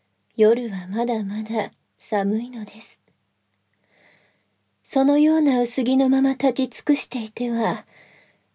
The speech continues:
風邪をひいてしまいますよ。さあ、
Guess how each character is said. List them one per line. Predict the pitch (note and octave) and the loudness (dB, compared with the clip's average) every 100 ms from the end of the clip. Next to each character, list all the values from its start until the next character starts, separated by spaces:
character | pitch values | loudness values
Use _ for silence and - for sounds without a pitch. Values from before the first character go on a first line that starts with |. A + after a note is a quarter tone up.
| _ _ | _ _
風 | - G3+ G3+ | 0 0 2
邪 | G3+ | 0
を | G#3+ | 0
ひ | A3 A3 | -2 -2
い | |
て | A3 | -2
し | B3 - B3 | -6 -4 -4
ま | C4 | -4
い | C4+ | -6
ま | D4+ | -8
す | - A#3 | -8 -10
よ。 | A3+ D4+ - _ _ _ _ _ _ _ _ _ _ _ _ _ _ _ _ _ _ _ _ _ _ _ _ | -10 -12 -20 _ _ _ _ _ _ _ _ _ _ _ _ _ _ _ _ _ _ _ _ _ _ _ _
さ | - - | -20 -10
あ、 | G#3+ A3+ - | -8 -6 -8